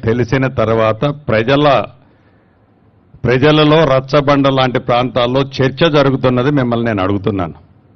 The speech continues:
కొన్ని పాయింట్లు. మొదటిది, రాష్ట్రం విభజన జరగక ముందు ఆనాడున్న ప్రభుత్వం,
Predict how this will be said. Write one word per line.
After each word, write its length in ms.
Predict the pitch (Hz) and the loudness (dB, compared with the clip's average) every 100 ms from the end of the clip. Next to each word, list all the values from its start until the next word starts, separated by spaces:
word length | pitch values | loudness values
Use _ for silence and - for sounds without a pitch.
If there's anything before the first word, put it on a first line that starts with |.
| _ _ _ _ - | _ _ _ _ -4
కొన్ని 220 | 98 98 | -2 -2
పాయింట్లు. 500 | 101 95 90 - - - _ _ _ _ _ _ _ _ - | -2 -2 -4 -12 -20 -20 _ _ _ _ _ _ _ _ -8
మొదటిది, 520 | 107 110 131 120 113 - - _ _ _ _ _ _ _ _ _ _ _ _ _ _ _ _ _ _ _ - | -2 0 0 0 -4 -6 -20 _ _ _ _ _ _ _ _ _ _ _ _ _ _ _ _ _ _ _ -4
రాష్ట్రం 560 | 117 139 151 - 160 | 0 2 2 2 2
విభజన 400 | 156 127 131 147 135 | 2 2 2 2 2
జరగక 420 | 120 127 127 127 | 2 0 -2 -2
ముందు 360 | 110 110 104 71 - - _ _ _ _ _ _ _ _ _ _ _ _ _ _ _ _ _ _ _ - | -2 -2 0 -2 -6 -20 _ _ _ _ _ _ _ _ _ _ _ _ _ _ _ _ _ _ _ -2
ఆనాడున్న 540 | 113 120 127 123 123 | 0 2 2 2 0
ప్రభుత్వం, 560 | 117 107 110 113 123 | -2 -2 -2 -2 -2